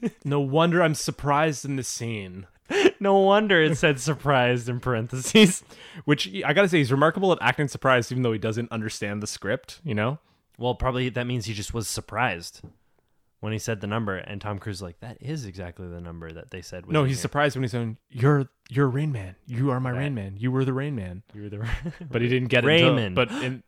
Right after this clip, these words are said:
Speaker 1: you're
Speaker 2: Yeah.
Speaker 1: saying he didn't get it until he watched the movie himself later.
Speaker 2: Yes.
Speaker 1: <laughs> And in the moment he didn't get it.
Speaker 2: <laughs> In the moment he's just
Speaker 1: And
Speaker 2: reading
Speaker 1: I'm saying,
Speaker 2: lines.
Speaker 1: I'm saying that's an amazing performer then, 'cause he's like, <laughs> act surprised, like, "I don't get it, but I'm, I'm guess I'm gonna act surprised."
Speaker 2: Yeah. <laughs> He's just,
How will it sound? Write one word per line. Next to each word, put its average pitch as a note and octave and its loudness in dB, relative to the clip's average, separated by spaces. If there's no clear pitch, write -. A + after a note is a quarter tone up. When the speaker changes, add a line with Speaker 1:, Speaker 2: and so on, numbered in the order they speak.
Speaker 1:
you're C#3 4
Speaker 2:
Yeah. C#3 4
Speaker 1:
saying B2 0
he B2 0
didn't A2+ -2
get G#2+ -2
it - -4
until G#2+ -6
he G#2+ -4
watched A2 -2
the B2+ -2
movie G#2+ -4
himself G2 -4
later. F2+ -6
Speaker 2:
Yes. F2+ -10
Speaker 1:
<laughs> - -4
And C#3 2
in C#3 0
the C#3+ 6
moment A#2 4
he A2 0
didn't G#2+ -2
get G#2 -2
it. E4+ 2
Speaker 2:
<laughs> - -2
In D3+ 4
the D3 4
moment D3 8
he's C3+ -2
just C#3 -2
Speaker 1:
And D3+ 6
Speaker 2:
reading D#3+ 10
Speaker 1:
I'm F3+ 8
saying, C#3 10
Speaker 2:
lines. B2+ 4
Speaker 1:
I'm D#3 4
saying B2+ 2
that's B2+ 0
an B2+ -4
amazing A#2+ 0
performer C#3+ 2
then, G2 -4
'cause B2+ 0
he's C3 0
like, B2+ 2
<laughs> - -16
act B2+ 0
surprised, B2 -4
like, G2 -10
"I G#2+ -4
don't B2+ 0
get C#3+ 4
it, G#2+ -4
but A2 -4
I'm, G#2 -8
I'm A#2 -6
guess A2 -6
I'm C3 -4
gonna B2+ -2
act C3+ 0
surprised." D#3 2
Speaker 2:
Yeah. D3 0
<laughs> C#4+ -2
He's G#2+ -16
just, A#2+ -8